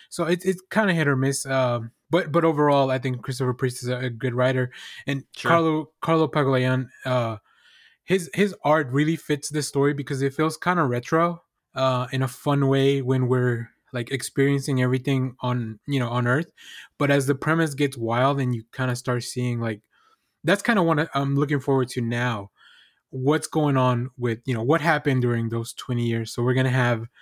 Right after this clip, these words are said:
Speaker 1: ten issues to kinda talk about all that stuff. And then
Speaker 2: Mm-hmm.
Speaker 1: what does this mean for Superman coming back? Uh, and how does this affect Lois? Because I think that's the main thing too, that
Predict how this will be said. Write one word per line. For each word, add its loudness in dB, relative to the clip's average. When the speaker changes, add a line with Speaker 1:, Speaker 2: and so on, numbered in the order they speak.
Speaker 1:
ten 0
issues 0
to -8
kinda 0
talk -2
about -2
all -2
that -10
stuff. 0
And 0
then 4
Speaker 2:
Mm-hmm. 2
Speaker 1:
what 4
does 0
this -2
mean 2
for -4
Superman -4
coming -2
back? -4
Uh, -2
and 0
how 2
does 2
this 0
affect -4
Lois? 2
Because -2
I 4
think 0
that's 0
the -4
main 0
thing -2
too, 0
that -2